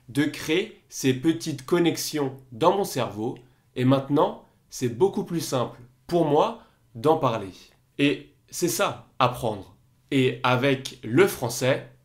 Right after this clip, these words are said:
c'est la même chose. C'est pareil. Peu importe votre âge, vous allez devoir créer des liens dans votre cerveau entre une chose et une autre. Ça demande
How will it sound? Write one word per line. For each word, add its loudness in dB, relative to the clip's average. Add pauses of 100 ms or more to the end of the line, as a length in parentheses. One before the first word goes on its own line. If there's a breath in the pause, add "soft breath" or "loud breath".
(100)
c'est -10
la 0
même 2 (160)
chose. -4 (580)
C'est -4
pareil. -2 (320)
Peu 4
importe 4 (120)
votre 0
âge, -2 (320 soft breath)
vous -4
allez 6
devoir 4
créer 0
des 4
liens 0
dans 0
votre 0
cerveau -2
entre -2
une 4
chose 0
et 0
une 0
autre. -4 (600 soft breath)
Ça -4
demande 6